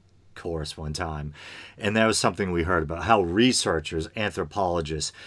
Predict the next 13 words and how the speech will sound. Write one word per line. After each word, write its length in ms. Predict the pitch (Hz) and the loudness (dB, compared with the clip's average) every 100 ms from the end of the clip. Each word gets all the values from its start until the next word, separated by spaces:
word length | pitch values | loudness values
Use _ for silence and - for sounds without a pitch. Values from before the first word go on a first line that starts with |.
| - - | -20 -6
have 220 | 110 101 | -2 0
to 100 | 95 | -2
try 300 | 85 117 95 | -2 0 2
to 260 | 87 85 82 _ | 2 0 -4 _
maintain 680 | 113 107 110 101 113 110 98 | -4 2 2 2 2 2 2
this 180 | 85 - - | 0 -4 0
idea 640 | 92 87 85 90 85 82 | 0 0 0 0 0 -2
of 340 | 87 80 76 | -4 -6 -6
cultural 760 | - 110 98 80 107 92 82 78 | -6 0 0 0 0 2 2 0
relativity. 920 | 82 85 78 76 101 78 73 71 - - - - | 0 0 -2 -4 -2 -2 -4 -10 -16 -16 -16 -6
Just 240 | - 113 | -2 0
because 380 | 131 127 123 95 | 2 4 4 4
something 800 | - - 107 104 120 107 95 95 | 0 2 2 2 0 0 0 -6